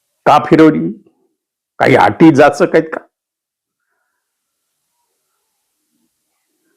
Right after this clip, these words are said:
का गेल्या बारीला झाला पीक विम्यातला भ्रष्टाचार? कोणी केला?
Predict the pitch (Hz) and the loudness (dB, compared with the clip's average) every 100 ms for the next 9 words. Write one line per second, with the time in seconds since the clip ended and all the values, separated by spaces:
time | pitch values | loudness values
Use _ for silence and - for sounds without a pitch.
0 | - 120 92 127 151 147 156 160 135 165 | -8 -6 0 2 2 2 2 0 2 0
1 | 156 170 160 156 - 147 127 - 160 - | 0 -4 -4 -4 -2 -4 -6 -2 -2 -2
2 | 73 - _ _ _ _ _ _ _ _ | -4 -6 _ _ _ _ _ _ _ _
3 | _ _ _ _ _ _ - 147 160 165 | _ _ _ _ _ _ 0 2 2 2
4 | 160 | 0